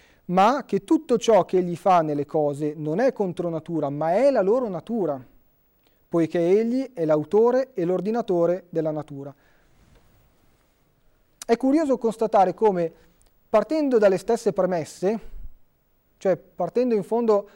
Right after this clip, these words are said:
dalla stessa constatazione di base che accetta sia San Tommaso che il suo interlocutore, e cioè che Dio è l'autore della natura,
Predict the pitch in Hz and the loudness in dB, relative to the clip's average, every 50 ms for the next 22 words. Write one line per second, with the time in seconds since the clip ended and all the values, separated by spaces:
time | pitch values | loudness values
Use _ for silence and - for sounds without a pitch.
0 | _ _ _ 160 165 175 175 160 - - 220 214 - 202 - 190 160 - 185 - | _ _ _ -4 0 0 0 0 0 -4 -4 -4 -4 -6 -8 -8 -6 -6 -4 -4
1 | 185 170 - 220 214 202 180 180 165 190 190 175 156 143 151 - - 156 143 - | -4 -4 -4 -4 -4 -4 -4 0 2 2 4 4 2 -2 -6 -6 -6 -8 -6 -4
2 | - 196 185 - 180 156 - - - 220 220 202 - - 185 170 - 180 170 175 | -4 -4 -4 -4 -8 -8 -8 -4 0 0 2 2 0 -2 -10 -10 -10 -10 -6 -4
3 | 190 208 196 185 175 - - 175 185 185 185 180 160 - - 190 185 170 - 180 | -4 -4 -4 -6 -6 -6 -4 -4 -2 -4 -4 -6 -10 -12 -12 -12 -10 -8 -8 -6
4 | 170 165 - - 147 - 190 180 165 147 - - _ _ _ _ _ - 147 - | -6 -8 -10 -10 -6 -2 -2 0 0 -2 -4 -10 _ _ _ _ _ -18 -10 -4
5 | 185 185 185 185 180 165 160 - _ _ _ _ _ - 147 170 202 220 220 190 | -2 -2 -2 -2 -4 -6 -6 -8 _ _ _ _ _ -10 -6 -4 2 4 4 4
6 | 170 170 165 156 156 147 - - 185 190 185 180 165 151 143 143 139 151 147 - | 4 4 2 2 0 -2 -2 0 2 2 4 2 0 -2 -4 -6 -6 -8 -10 -10
7 | 170 156 139 139 160 190 208 | -10 -10 -4 0 0 0 0